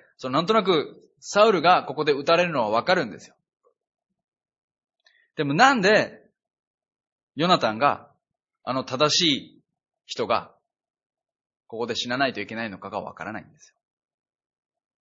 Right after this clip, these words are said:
その答えは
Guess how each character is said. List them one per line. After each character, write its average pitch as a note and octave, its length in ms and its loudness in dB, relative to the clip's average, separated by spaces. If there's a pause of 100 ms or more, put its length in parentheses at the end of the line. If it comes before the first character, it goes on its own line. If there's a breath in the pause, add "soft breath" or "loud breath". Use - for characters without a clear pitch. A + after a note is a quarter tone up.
(3750)
そ A#2+ 120 -8
の B2 60 -8
答 C#3+ 240 -2
え B2 40 -2
は A#2 320 -4